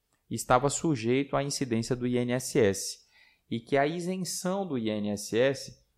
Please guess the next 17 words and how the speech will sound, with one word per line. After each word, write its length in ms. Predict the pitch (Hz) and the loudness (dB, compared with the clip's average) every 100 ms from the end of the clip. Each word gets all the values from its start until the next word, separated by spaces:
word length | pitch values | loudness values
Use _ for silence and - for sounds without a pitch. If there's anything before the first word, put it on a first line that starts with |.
| _ | _
só 240 | - - 143 | -4 0 2
passou 360 | 147 135 143 | 2 2 2
a 40 | 139 | 6
valer 240 | 135 131 | 6 6
a 60 | 135 | 2
partir 340 | 135 120 143 | 0 0 -4
de 180 | 139 135 | -2 0
onze 340 | 135 180 165 | 2 2 0
de 140 | 151 143 | -4 2
novembro 500 | 135 110 123 123 127 | 2 4 0 0 -2
de 120 | 120 | 2
dois 260 | 131 117 | 4 4
mil 140 | 117 170 | 2 -2
e 40 | |
dezessete, 880 | 175 143 110 - 101 107 - - _ _ _ _ - | 2 2 2 4 6 4 0 -14 _ _ _ _ 0
por 160 | 165 | 0
força 560 | - - 151 170 - 202 | 0 4 4 6 2 -2